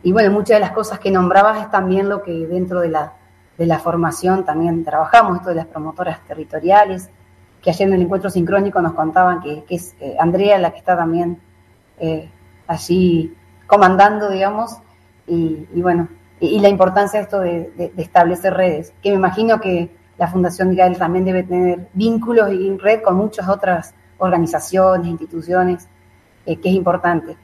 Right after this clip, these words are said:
Y la pata también en, en la política pública, en el Estado, que lo, lo hablábamos con la entrevistada anterior, eh, podemos tener un montón de ideas, proyectos, pero también es necesario que el Estado lo,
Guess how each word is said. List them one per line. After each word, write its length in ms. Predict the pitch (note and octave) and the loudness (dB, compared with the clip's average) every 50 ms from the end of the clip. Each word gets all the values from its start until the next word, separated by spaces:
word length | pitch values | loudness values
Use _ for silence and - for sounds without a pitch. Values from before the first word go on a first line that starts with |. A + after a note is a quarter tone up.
| _ _ _ _ _ | _ _ _ _ _
Y 100 | - G#3+ | -2 4
la 160 | G3 F3 E3 F#3 | 4 4 6 6
pata 280 | G3+ G#3 A3+ A#3+ A#3+ | 6 6 6 6 4
también 520 | A#3 G3+ F#3+ F#3 F#3+ G3 G3+ G#3 A3+ A#3+ - | 4 0 -2 -2 -4 -2 -2 -4 -4 -6 -6
en, 220 | F#3+ F3+ E3+ E3+ E3 - | -6 -6 -6 -6 -8 -4
en 80 | F3+ | -2
la 120 | F#3+ F#3 F#3 | -2 0 0
política 400 | F#3 G3 - G#3+ F#3 F#3+ F3 - | -2 -6 -8 -2 0 0 0 0
pública, 300 | F#3+ G#3 A3 A3 A3 G3+ | -2 -4 -4 -2 -2 -2
en 80 | G3 | -2
el 80 | F3+ E3+ | -2 -6
Estado, 440 | D#3 - _ G3+ G3 G#3 A3+ A#3+ A3+ | -8 2 _ 6 6 6 4 0 -4
que 120 | G3+ F3 | -6 -8
lo, 140 | F3+ F3+ - - | -8 -8 -6 -6
lo 60 | F3 | -6
hablábamos 400 | E3+ F3+ F#3+ F#3+ G3+ G#3 G3 - | -2 0 2 2 2 0 -2 -6
con 140 | - F3+ F3+ | -6 -6 -6
la 60 | F3 | -6
entrevistada 840 | E3+ E3+ F3 E3 - - G3 F#3 F#3 F#3 F#3 F#3 F#3 - - - _ _ _ | -8 -10 -14 -16 -4 2 2 4 4 4 2 0 -4 -8 -16 -20 _ _ _
anterior, 680 | - E3+ E3+ E3 F3 E3 F3+ F#3+ G3 G3+ G#3+ A3+ - - _ _ _ _ _ _ _ | -6 -6 -6 -4 -4 -2 0 0 2 2 0 -2 -4 -12 _ _ _ _ _ _ _
eh, 200 | F3+ E3+ E3+ E3+ | -4 -4 -4 -2
podemos 260 | G3+ G#3 G#3 G#3+ G3+ | 0 0 0 0 -2
tener 180 | G#3 G#3+ G3+ G#3 | -2 -2 -2 -2
un 80 | G#3+ G3+ | 0 0
montón 280 | F#3+ F3+ G#3+ G#3 G#3 | -2 0 0 -2 0
de 80 | G3 F#3+ | 0 0
ideas, 360 | F3+ F3+ G3 G#3 A3 G#3+ G#3+ | 2 2 2 2 2 0 0
proyectos, 520 | A3 G3+ F3+ - G#3+ G#3 G#3 - - A3+ - | -4 -8 -8 -6 -8 -8 -6 -6 -8 -6 -4
pero 180 | G#3 F#3 F#3 | -4 -4 -2
también 260 | F3+ F3 F3+ G3 G#3+ A3+ | -2 -2 -2 -2 -2 -2
es 100 | G#3 G#3 | -2 -2
necesario 540 | F#3+ F3+ F3+ F3 - A#3+ B3 A#3 A3 G3 | -4 -4 -6 0 4 4 4 4 2 -2
que 60 | D#3 F3+ | -4 -6
el 60 | E3+ | -8
Estado 420 | D#3+ - F#3+ F#3 F#3+ F#3+ F#3 F3 | -2 2 2 2 2 2 0 -2
lo, 200 | E3 E3+ E3 D#3+ | -4 -6 -8 -10